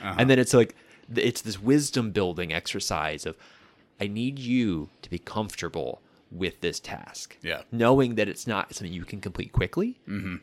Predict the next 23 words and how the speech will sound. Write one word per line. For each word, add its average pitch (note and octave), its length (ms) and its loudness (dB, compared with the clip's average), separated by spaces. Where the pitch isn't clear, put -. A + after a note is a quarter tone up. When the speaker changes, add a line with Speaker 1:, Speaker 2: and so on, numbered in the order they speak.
Speaker 2:
knowing G#2 380 2
it's A2+ 160 -4
a A2+ 60 -4
thing G#2+ 220 -4
you A2 120 -4
can't C3 220 2
complete B2 280 0
yet A2 160 4
at F2+ 100 0
all. A#2 260 4
Like, - 160 -4
you C3+ 100 0
need A#2+ 340 -2
more - 260 -6
f-, - 180 -20
from D#2 240 -6
me D2+ 120 -6
first. - 480 -4
Like, F#2+ 120 -6
Speaker 1:
Right. D2+ 120 -16
Speaker 2:
this G#2 200 -6
is F2+ 100 -8
impossible. - 720 -6